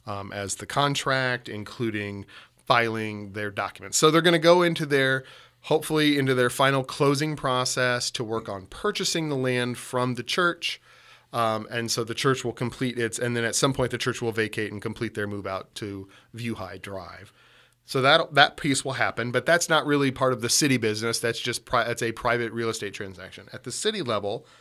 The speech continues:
uh, what their attorney indicated this evening is they were basically ready to begin the planning process, the public part of the planning process, and getting it through the development, the planning and development department at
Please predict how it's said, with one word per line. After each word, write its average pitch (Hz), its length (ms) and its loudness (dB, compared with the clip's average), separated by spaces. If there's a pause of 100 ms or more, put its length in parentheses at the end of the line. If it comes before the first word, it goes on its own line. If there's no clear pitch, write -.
(340)
uh, 110 260 2
what 127 260 0
their 156 200 0
attorney 196 420 -2
indicated 113 480 -2
this 104 220 -6
evening 107 260 -6
is 107 120 -6
they 127 160 0
were 151 140 2
basically 120 540 -2
ready 110 500 0
to 110 140 -8
begin 107 580 -4
the 98 200 -8
planning 139 640 0
process, 95 760 -4 (340)
the 107 80 -12
public 127 360 -4
part 104 260 -2
of 101 100 -8
the 101 80 -8
planning 131 320 -4
process, 98 560 -4 (340)
and 113 160 -6
getting 113 300 0
it - 140 -8
through 107 180 -4
the 107 140 -10
development, 110 560 -2
the 110 40 -10
planning 127 300 -2
and 110 60 -6
development 107 420 -6
department 98 560 -8
at 101 260 -10